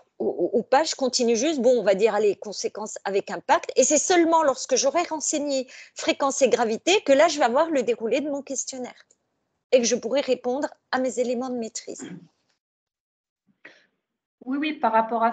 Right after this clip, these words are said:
Speaker 2: ça, on a, voilà, c'est pas toujours évident, mais on a
Speaker 1: Non, non.
Speaker 2: compris quand même le, le principe.
Speaker 1: Ouais.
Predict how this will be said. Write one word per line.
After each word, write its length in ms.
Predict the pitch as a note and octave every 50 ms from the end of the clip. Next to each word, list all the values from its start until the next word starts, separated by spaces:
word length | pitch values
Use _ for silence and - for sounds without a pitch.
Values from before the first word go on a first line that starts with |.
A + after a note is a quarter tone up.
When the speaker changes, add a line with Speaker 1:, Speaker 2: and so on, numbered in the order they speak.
| - -
Speaker 2:
ça, 140 | C4+ C4 B3+
on 120 | B3 A3
a, 400 | G#3 F#3+ F#3 F#3 F#3 F3+ - - -
voilà, 320 | G3+ F#3 D3+ C#3 - - _ _ _
c'est 100 | - G3+
pas 140 | G3 A3 A3
toujours 300 | A3 A#3+ A3+ A3 A#3+ A3+
évident, 360 | A#3+ A#3+ A3+ B3+ C#4 C#4+ D4+
mais 120 | D4 C4+ A#3+
on 100 | A3+ A3
a 100 | G3+ F#3+
Speaker 1:
Non, 200 | F#3 G3 G3 G3 - - _ -
non. 80 | E3+
Speaker 2:
compris 360 | D#3+ G3+ - G#3 - - A#3 A3+
quand 140 | B3 A3+
même 180 | A3+ A3+ A3+ A3+
le, 140 | A3+ A3+ A3+
le 180 | - A3+ A3+
principe. 520 | A3+ - C4 C#4+ D4 - - - - - F#3
Speaker 1:
Ouais. 80 | D#3+